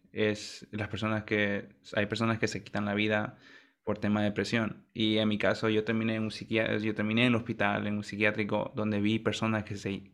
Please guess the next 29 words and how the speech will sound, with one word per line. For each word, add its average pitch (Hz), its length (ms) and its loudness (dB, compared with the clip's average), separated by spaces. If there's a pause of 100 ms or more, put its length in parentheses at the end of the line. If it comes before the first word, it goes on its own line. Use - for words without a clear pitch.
quitaron, 110 460 2
se 104 380 0 (160)
llegaron 113 360 6
a 107 80 2
quitar 107 240 2
la 101 100 6
vida, 110 300 4
entraron, 107 480 2 (640)
entró, 117 800 6
y 85 180 -6
como 110 240 2
bien 110 160 4
que 117 100 2
lo 110 140 4
con-, 107 300 0
lo 110 240 -4
comento 107 360 0
en 117 360 -4
el - 80 -6
podcast, 117 460 0
de 107 120 -2
que 101 200 -2
en, 104 280 -2 (200)
yo 110 140 6
vi 113 120 8
a 120 60 6
mi 120 140 6
derecha 110 480 4
todo 107 680 2